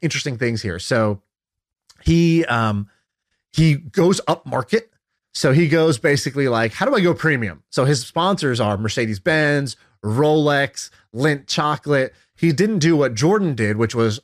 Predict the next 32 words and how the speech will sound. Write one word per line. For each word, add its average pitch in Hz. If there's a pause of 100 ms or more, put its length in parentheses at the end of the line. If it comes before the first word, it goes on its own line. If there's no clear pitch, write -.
(100)
Coca-Cola 135
and 113
McDonald's, 98
right? 113
'Cause 127
he's 123
like, 107
"All 165
right, 120 (640)
where's 147
my 151
niche? 156
Where's 143
my 135
market? 139
How 127
do 123
I 123
get 165
paid? 202 (240)
Let 139
me 147
go 127
to 117
these, 113
like, 101
you 120
know, 98 (180)
go 123
to 104
Rolex," 95
basically. 87